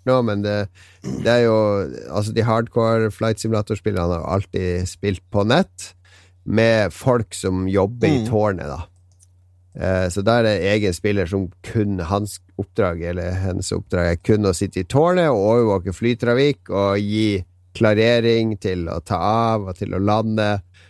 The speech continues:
Speaker 1: og, og da må man liksom kommunisere med sin egen stemme, eh, på, og, <laughs> og følge alle reglene hele
Speaker 2: Mm.
Speaker 1: tiden. Og da kan du fly fra, fra Trondheim til London. I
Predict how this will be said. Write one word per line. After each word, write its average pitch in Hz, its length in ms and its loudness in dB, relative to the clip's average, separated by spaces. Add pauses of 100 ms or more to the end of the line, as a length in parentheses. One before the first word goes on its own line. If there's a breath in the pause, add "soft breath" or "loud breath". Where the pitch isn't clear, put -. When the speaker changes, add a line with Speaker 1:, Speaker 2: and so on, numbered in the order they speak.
(180 soft breath)
Speaker 1:
og, 101 460 0
og 98 160 -2
da 113 100 4
må 123 160 4
man 110 140 2
liksom 104 260 0
kommunisere 107 840 2
med 87 200 -6
sin 92 120 -6
egen 92 340 -2
stemme, 90 420 -6
eh, 82 320 -8 (400)
på, 85 340 -4 (520 soft breath)
og, 101 140 2
<laughs> - 300 -2
og 120 100 2
følge 131 380 2
alle 110 260 4
reglene 104 580 2 (360 loud breath)
hele 104 260 4
Speaker 2:
Mm. 104 60 -6
Speaker 1:
tiden. 127 380 4 (380 soft breath)
Og 120 420 2
da 98 100 0
kan 117 160 0
du 107 60 0
fly 98 320 2
fra, 80 640 -2
fra 82 380 0 (220)
Trondheim 87 600 -2
til 90 160 -2 (100)
London. 90 580 -2 (1120 soft breath)
I 135 160 4